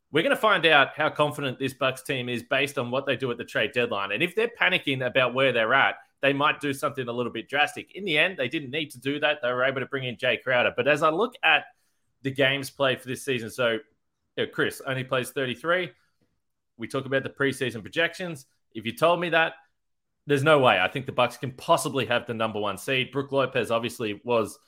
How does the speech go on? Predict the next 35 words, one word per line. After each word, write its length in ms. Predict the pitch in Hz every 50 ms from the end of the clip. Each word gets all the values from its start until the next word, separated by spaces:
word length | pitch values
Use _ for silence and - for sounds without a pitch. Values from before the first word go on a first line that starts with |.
| _ _ _ _ -
enormous. 520 | 113 113 117 120 135 135 139 127 131 -
Ingles 300 | - 170 170 180 156 139
plays 260 | - - 147 123 110 -
forty-five, 640 | - - 131 127 120 113 - 131 127 123 120 123
and 80 | 120 120
then 80 | 123 120
you 60 | 110
get 180 | 113 110 -
Jay 160 | - 120 113 107
Crowder 300 | - 120 113 110 107 101
for 100 | - 107
these 240 | 110 104 95 -
last 340 | 113 110 110 110 104 - - - _ _ _ _ _ _ _ _
seventeen 560 | - - 139 120 113 95 - 123 117 104 92
games 280 | 107 104 101 95 87 -
here. 220 | - 113 104 98
So 360 | 95 - - 123 113 110 104 95 - _ _ _ _ _ _ _ _ _ -
I 60 | 127
said 280 | - - 165 175 170
this 280 | 175 156 127 131 - -
last 300 | 131 135 139 143 139 -
week 220 | 143 135 120 -
when 240 | 131 120 113 110 101 -
we 80 | 120
were 80 | 120 110
podcasting 500 | - 131 123 120 - 120 120 120 - 117
with 140 | 104 98 -
Frank. 260 | - 131 127 123 -
We 60 | 123
started 320 | - - 139 135 131 120
the 60 | 123 -
podcast 480 | - 123 123 117 - 127 117 113 - -
and 60 | 120
we 60 | 110
said, 260 | - - 120 110 110